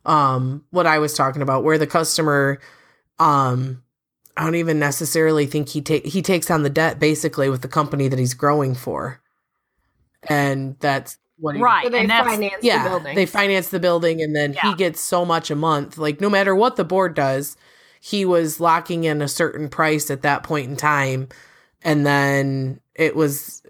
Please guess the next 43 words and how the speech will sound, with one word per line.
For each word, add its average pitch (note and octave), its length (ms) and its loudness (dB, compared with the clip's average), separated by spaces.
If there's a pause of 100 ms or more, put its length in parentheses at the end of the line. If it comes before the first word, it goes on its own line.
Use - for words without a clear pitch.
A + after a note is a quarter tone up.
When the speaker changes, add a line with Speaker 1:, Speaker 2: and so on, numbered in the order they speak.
Speaker 1:
for D3+ 280 2
an C#3+ 100 2
extended D3+ 500 0
period D3+ 320 2
of C3+ 100 -2
time D3+ 280 0
on C3+ 120 -2
the C3 80 -8
contract, D3+ 640 -2
and C#3+ 120 -2
then C#3 120 0
he D3+ 140 -2
hit D3 200 -2
the - 60 -2
point D3 320 -2
where C#3 160 0
he C#3+ 160 0
was, C#3 540 -4
you D3+ 140 2
know, B2+ 260 -4 (460)
once A3+ 280 0
the F#3 120 0
building F#3+ 580 0
was D3 160 -2
paid D#3 260 -2
off C3+ 300 0
or C#3+ 80 -2
whatever, C3+ 400 0
then C#3 220 -2
it - 100 -6
was C#3+ 160 -4
his C#3 220 -4
decision C3+ 440 -8
to C3+ 80 -6
do C#3 180 -4
with. B2+ 260 -4
I G#3+ 100 2
don't D#4+ 160 0
know D4+ 120 2
if C#4+ 100 -2
he B3+ 100 0
ended A#3 200 0
up A#3 200 -4